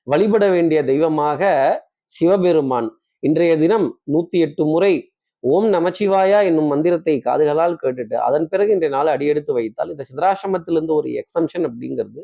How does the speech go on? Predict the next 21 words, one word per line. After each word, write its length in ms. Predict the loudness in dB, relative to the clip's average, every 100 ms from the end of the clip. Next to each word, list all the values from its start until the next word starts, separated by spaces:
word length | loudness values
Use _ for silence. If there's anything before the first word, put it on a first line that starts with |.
| _ _ _
நிச்சயமா 420 | -12 -2 0 2 0
இருக்கும். 380 | 0 0 -2 -6 _ _
சிவ 440 | -4 2 4 4
ஆலயங்கள்ல 460 | 4 2 2 2 2
வழிபாடுகள் 580 | 0 0 2 2 0 0
செய்யறதும், 340 | -4 -2 -2 -2
வில்வம், 400 | -2 0 0 -2 -4
திருநீரு, 500 | -2 0 2 2 0
இது 180 | 0 -4
போன்ற 320 | -4 -4 -6 -4
பொருட்கள் 400 | -6 -2 -2 -2
கொண்டு 220 | -2 -2
அவரை 240 | -2 -4
பிரார்த்தனை 520 | -4 -2 -2 -4 -6
செய்வது 460 | -6 -8 -10 -12 -14 _ _ _
உத்தமமான 680 | -10 -4 -2 0 0 0 -2
பலன்களை 600 | -2 -4 -2 -4 -4 -8 _ _ -4
மேலும் 280 | 0 0
நம்ம 220 | 0 -2 -4
நேயர்களுக்காக 840 | -2 -4 -4 -6 -6 -8 -8 -16 _ _ _
கொடுத்துடும். 360 | -20 -20 _